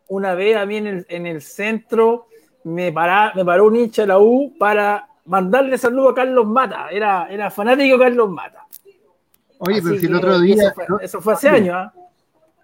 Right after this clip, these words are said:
Speaker 2: Christopher, el
Speaker 1: Ah.
Speaker 2: otro día estaba parado ahí en Salvador con una, con una calle donde me ubico yo estratégicamente y estaba sentado así, tal cual como estoy ahora, y de repente pasa una pareja por el lado y me mira el tipo y me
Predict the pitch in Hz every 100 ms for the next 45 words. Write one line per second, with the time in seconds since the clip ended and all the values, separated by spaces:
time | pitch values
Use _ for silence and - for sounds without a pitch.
0 | _ _ - 185 208 202 165 147 151 165
1 | 165 175 175 202 - 202 185 175 180 190
2 | 185 180 196 196 - 175 165 165 190 214
3 | - 208 208 202 208 185 214 220 240 254
4 | 226 196 247 _ 214 190 190 202 202 220
5 | 214 214 220 214 202 196 214 208 214 214
6 | 220 214 240 240 _ _ _ _ _ _
7 | - - - _ 185 185 - 285 240 233
8 | 247 494 440 311 262 208 247 - 262 262
9 | - 226 226 226 220 254 262 226 233 214
10 | 226 214 226 214 196 220 233 220 214 208
11 | 240 262 202 202 202 208 240 240 - 262
12 | 254 240